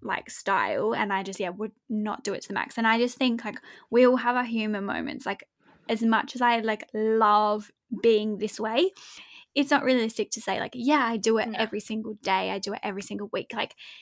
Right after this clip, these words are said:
Speaker 1: shit happens, you know, your energy levels fluctuate, especially being women. Like, we're very, you know, cyclical. We change our moods all the time. Um, and I wanna, I guess, first say, like, be kind to yourself. Like,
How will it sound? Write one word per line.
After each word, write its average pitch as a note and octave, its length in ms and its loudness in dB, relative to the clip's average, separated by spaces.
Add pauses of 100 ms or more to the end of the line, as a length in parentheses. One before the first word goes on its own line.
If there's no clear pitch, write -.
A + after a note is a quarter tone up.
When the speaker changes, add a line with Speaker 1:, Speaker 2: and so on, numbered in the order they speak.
Speaker 1:
shit C#4+ 200 6
happens, A3+ 580 0
you G#3+ 120 -4
know, F#3+ 120 -4
your A3 200 -4
energy A3+ 340 2
levels G#3 400 0
fluctuate, G#3 500 -4
especially G#3 340 -6
being G#3 260 -4
women. C4+ 320 6
Like, A3+ 160 0
we're G#3+ 80 -8
very, G#3 340 -2 (380)
you - 100 -6
know, G3 160 -2
cyclical. A3 720 0
We G#3 180 2
change G#3 420 -4
our G3+ 100 0
moods B3 480 6
all B3 120 4
the A#3+ 120 2
time. A3 640 4 (440)
Um, G3+ 440 2 (460)
and B3+ 180 4
I B3+ 160 8
wanna, A#3 560 2
I B3+ 100 0
guess, A#3+ 280 -6
first A#3 360 -4
say, A#3 240 -2
like, - 200 -4 (180)
be A#3+ 240 0
kind G#3+ 480 -2
to - 120 -6
yourself. - 380 -6
Like, - 140 -8